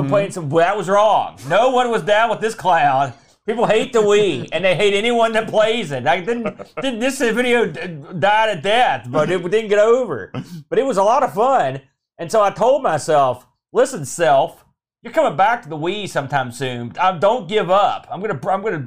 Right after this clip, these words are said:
Speaker 2: I'm gonna get it over. I'm bringing this sucker back." There's a ton of good Wii games. I don't mean the Wii U.
Speaker 1: Ed-,
Speaker 2: You
Speaker 1: Ed-
Speaker 2: ditched that thing.
Speaker 1: Oh,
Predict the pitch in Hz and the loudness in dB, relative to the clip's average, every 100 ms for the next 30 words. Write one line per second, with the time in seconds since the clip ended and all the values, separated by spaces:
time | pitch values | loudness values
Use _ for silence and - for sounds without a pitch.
0 | - 202 202 165 202 190 180 214 165 147 | -10 -8 -6 -2 0 2 4 4 2 0
1 | 190 185 165 190 127 120 165 151 - _ | -2 -4 -4 -4 -4 0 0 0 -2 _
2 | _ - 202 202 170 254 247 208 170 185 | _ -12 -10 -6 -2 -2 -2 -4 -4 -6
3 | 214 208 220 220 190 240 277 262 214 156 | -6 -4 -4 -4 -2 0 0 -2 -4 -2
4 | 175 196 185 156 175 185 190 196 180 214 | -2 -2 -4 -2 -2 -2 -4 0 2 2
5 | 202 285 269 147 233 269 - 220 247 160 | 0 0 -2 0 0 -2 0 0 0 -2
6 | 147 139 131 | -4 -2 0